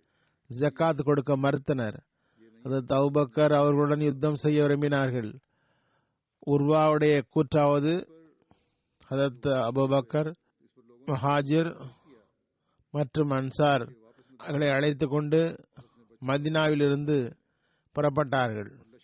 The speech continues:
நஜிதுடைய உயர்ந்த பகுதிக்கு எதிரில் ஒரு சமவெளியில் வந்து சேர்ந்தார்கள்.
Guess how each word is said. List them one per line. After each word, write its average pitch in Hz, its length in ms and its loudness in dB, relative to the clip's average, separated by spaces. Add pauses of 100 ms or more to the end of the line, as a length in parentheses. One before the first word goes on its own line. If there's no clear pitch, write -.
(160)
நஜிதுடைய 139 840 0 (680)
உயர்ந்த 151 380 0
பகுதிக்கு 143 720 0
எதிரில் 131 480 0 (240)
ஒரு 131 220 -2
சமவெளியில் 143 600 0
வந்து 135 340 -2
சேர்ந்தார்கள். 123 680 -4